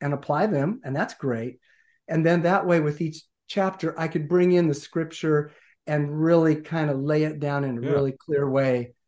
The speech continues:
Speaker 1: And that way the story runs parallel, I guess you would say, kind of like Jesus' parables, right? You know, he talked
Speaker 2: Yeah.
Speaker 1: about the Good Samaritan,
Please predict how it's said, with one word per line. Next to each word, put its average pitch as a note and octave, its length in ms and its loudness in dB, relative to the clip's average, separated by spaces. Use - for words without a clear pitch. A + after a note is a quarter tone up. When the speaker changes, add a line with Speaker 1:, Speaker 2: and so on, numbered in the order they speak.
Speaker 1:
And C#3+ 180 -4
that D3+ 180 0
way D#3 120 2
the C#3+ 100 -4
story G3+ 480 2
runs D#3 300 0
parallel, D3+ 500 0
I B2+ 120 -4
guess C3+ 260 -8
you C#3 80 -4
would C#3 140 -6
say, D3+ 160 -2
kind D4+ 180 -4
of D#4 80 -2
like F#3+ 140 2
Jesus' E3 400 -2
parables, B2+ 560 -2
right? D3 320 2
You E3 140 -2
know, D#3 240 4
he D#3+ 120 -6
talked F#3+ 220 -2
Speaker 2:
Yeah. F3+ 60 -2
Speaker 1:
about D#3 260 0
the D3 60 -6
Good E3 260 -2
Samaritan, D#3 800 -2